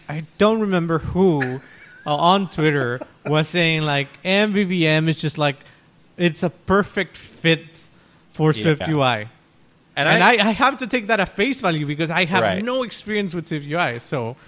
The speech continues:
Speaker 2: And
Speaker 1: I'm
Speaker 2: I
Speaker 1: more
Speaker 2: will
Speaker 1: than
Speaker 2: s-,
Speaker 1: happy to hear, yeah.
Speaker 2: a-, and I will say, as somebody who's been using it for, like, a year,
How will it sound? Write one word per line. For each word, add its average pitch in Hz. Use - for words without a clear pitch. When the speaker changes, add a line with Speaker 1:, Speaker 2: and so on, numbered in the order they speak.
Speaker 2:
And 139
Speaker 1:
I'm 156
Speaker 2:
I -
Speaker 1:
more 196
Speaker 2:
will 214
Speaker 1:
than 202
Speaker 2:
s-, 196
Speaker 1:
happy 190
to 151
hear, 123
yeah. 127
Speaker 2:
a-, 147
and 151
I 170
will 196
say, 147
as 135
somebody 135
who's 127
been 120
using 175
it 123
for, 120
like, 107
a 104
year, 98